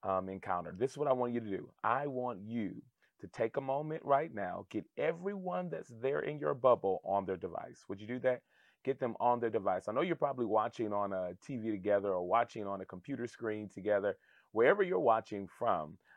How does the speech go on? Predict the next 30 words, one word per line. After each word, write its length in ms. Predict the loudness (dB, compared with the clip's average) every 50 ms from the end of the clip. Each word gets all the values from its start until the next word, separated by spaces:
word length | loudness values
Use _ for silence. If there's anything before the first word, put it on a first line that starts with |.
| -10 _
I 140 | 2 4 4
want 400 | 4 2 0 0 0 0 0 -2
you 140 | -4 -4 -2
to 100 | -4 -4
join 840 | -6 -8 -14 -8 -2 0 2 2 2 2 2 0 0 -2 -4 -8 -8
together. 500 | -10 -10 -8 -4 0 2 4 4 2 0
Why 400 | 0 4 6 6 8 8 6 4
get 160 | 2 0 0
on 160 | 0 0 0 -2
your 100 | -2 -2
device? 460 | -2 0 2 4 4 4 2 0 -2
This 180 | -2 -2 -2 -4
is 140 | -8 -12 -8
why, 280 | -6 -4 -4 -4 -6 -10 _ _ _ _ _
so 140 | -4 -2 0
that 180 | 0 0 0
you 100 | -2 -6
can 200 | -8 -6 -6 -6
engage 840 | -6 -6 -8 -10 -6 0 2 4 4 4 2 0 -2 -8 -12 -6 -2
with 180 | -2 -2 -2
the 100 | -4 -8
rest 580 | -6 -4 0 2 2 2 2 0 -4 -18 -20 _ _ _ _
of 400 | 4 6 6 6 6 4 2 0 -4 _ -10
the 60 | -10
community. 760 | -8 -8 -8 -10 -8 -6 -8 -8 -8 -10 -12 -12 -12 -14 -14 -14 _ _ -20 -20 -12 -8
I 40 |
was 120 | -8 -2 2
so 100 | 4 4
excited 540 | 4 2 2 4 6 8 8 8 6 2 2
talking 340 | 2 2 2 0 -4 -10